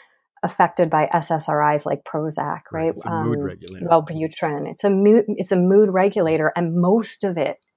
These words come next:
Speaker 1: is in our enteric nervous system,
Speaker 2: Interesting.
Speaker 1: not actually in the brain or in our head.
Speaker 2: Right.
Speaker 1: So, and, and there, and there, I mean, I could go on and on. There's
Speaker 2: Yeah.
Speaker 1: similarly really interesting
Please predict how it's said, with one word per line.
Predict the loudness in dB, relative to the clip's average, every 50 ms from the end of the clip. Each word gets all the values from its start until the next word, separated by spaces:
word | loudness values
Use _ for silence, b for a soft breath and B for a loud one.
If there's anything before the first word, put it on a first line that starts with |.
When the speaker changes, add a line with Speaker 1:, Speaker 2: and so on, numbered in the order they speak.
| _ _ _ _ _ _
Speaker 1:
is | 0 0 2 2
in | 2 2
our | 2 0 0 0
enteric | -2 -2 -2 -2 -4 -4 -4 -4 -4 -6
nervous | -6 -6 -6 -6 -6 -6 -6
system, | -4 -4 -2 0 0 0
Speaker 2:
Interesting. | -2 -4 -10 -18 _ -4
Speaker 1:
not | -2 0 2 2
actually | 0 -2 -4 -4 -2 0
in | 0 0
the | -2
brain | -4 -4 -4 -4 -2 -4 -4
or | -6 -8 -8
in | -6 -6 -4
our | -4 -6
head. | -8 -8 -6 -6 -4 -4 -6 -8
Speaker 2:
Right. | -10 -12 -18 _ B B B B B B B
Speaker 1:
So, | B -2 2 4 6 8 8 8 6 6 4 B B B B B
and, | 4 6 6 6 4 4
and | 4 6 6
there, | 6 6 6 4 2 -2 0
and | 2 2 4
there, | 4 4 4 2 2 2 2
I | 2
mean, | 4 4 4
I | 2 0
could | 0 0 0
go | 2 2 2 2 0
on | -2 -2 -2 -2
and | -2 -2 -2
on. | -2 -2 0 0 0
There's | -2 -2 -2 -4 -4
Speaker 2:
Yeah. | -4 -4 0
Speaker 1:
similarly | 2 2 4 4 4 4 2 2 2 2 2 2 2 0 0 -2 -2 -4 -4 -2
really | 2 4 6 6 6 4 2 0 _ 0
interesting | 2 2 2 2 0 -2 -4 -4 -4 -6 -4 -2 -2 0 0 0 0 -2 -2 -4 -6 -8 -12